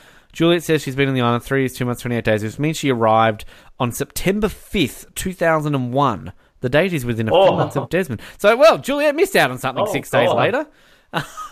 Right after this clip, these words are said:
Speaker 2: Yeah, something involving planes,
Speaker 1: Yeah,
Speaker 2: ironically.
Speaker 1: exactly. <laughs>
Speaker 2: Oh,
Speaker 1: Um,
Speaker 2: God, I
Speaker 1: oh.
Speaker 2: wonder if they ever told her.
Speaker 1: Yeah, and did you know that the bus that killed, uh, Mister Ed had an ad on it for Apollo candy bars?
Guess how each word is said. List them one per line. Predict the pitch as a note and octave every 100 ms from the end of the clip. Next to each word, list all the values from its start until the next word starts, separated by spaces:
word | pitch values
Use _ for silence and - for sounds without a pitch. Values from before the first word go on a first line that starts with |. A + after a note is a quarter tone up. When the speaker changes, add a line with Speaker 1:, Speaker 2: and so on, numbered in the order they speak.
| F#3+ - G3+ -
Speaker 2:
Yeah, | D3+ C#3+
something | - D3+ D3 C#3
involving | C3+ C#3 C#3 C#3+ C#3 C3+ C3 - _ _
planes, | - F#3 A#2+ A2+ A2+ A2
Speaker 1:
Yeah, | E3+ B3+
Speaker 2:
ironically. | F#3 A#2 G3 - C#4+ - D3+
Speaker 1:
exactly. | A#2+ C#3+ -
<laughs> | - _ _ _ - - - - -
Speaker 2:
Oh, |
Speaker 1:
Um, | D#3 D#3 D#3 D3+
Speaker 2:
God, | -
I | C3+
Speaker 1:
oh. |
Speaker 2:
wonder | C#3 D#3
if | F3
they | E3 D3+
ever | D3
told | D3 F3+ G3
her. | C#3+ C3 G#2+ _ _ -
Speaker 1:
Yeah, | E3 - -
and | E3
did | E3+ F#3
you | A3
know | A3+
that | G3+
the | F3+
bus | B2 C3+ F#3 - -
that | D#3 -
killed, | - E3 F3 E3
uh, | D3+ D3 C#3 C3+
Mister | C#3+ D3 -
Ed | C3 G#3 A#3 - - _
had | - C#3
an | C#3+ -
ad | A#2+ D3
on | F#3
it | B3
for | - C#3
Apollo | B2 - D3+ D3
candy | D3 C3+ C#3+ E3+
bars? | F#3+ B3 C#4 -